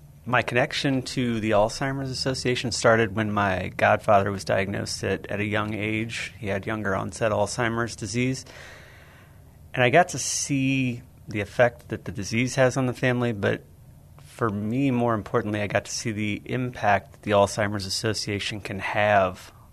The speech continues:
on the family positively. Uh, so I sought out an opportunity to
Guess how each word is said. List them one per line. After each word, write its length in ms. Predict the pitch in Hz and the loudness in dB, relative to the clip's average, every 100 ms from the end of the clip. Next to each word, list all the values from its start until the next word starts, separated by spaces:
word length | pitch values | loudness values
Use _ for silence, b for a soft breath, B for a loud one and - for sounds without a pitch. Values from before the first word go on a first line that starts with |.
| - | -8
on 160 | 107 98 | -6 -4
the 60 | |
family 500 | 95 139 135 92 - - | 0 0 0 -2 -8 -4
positively. 720 | - 131 113 107 - - - B B B B B B B B - | 2 4 4 0 -2 -4 -8 B B B B B B B B -2
Uh, 300 | 110 98 95 | 2 4 4
so 280 | - - 117 | 0 4 6
I 120 | 104 | 8
sought 340 | 98 - 101 98 | 6 4 4 6
out 220 | 95 95 | 4 2
an 80 | 95 | -2
opportunity 720 | 95 101 - 104 101 104 104 | -4 -6 -10 -8 -8 -6 -8
to 460 | - 110 104 101 | -8 -6 -4 -4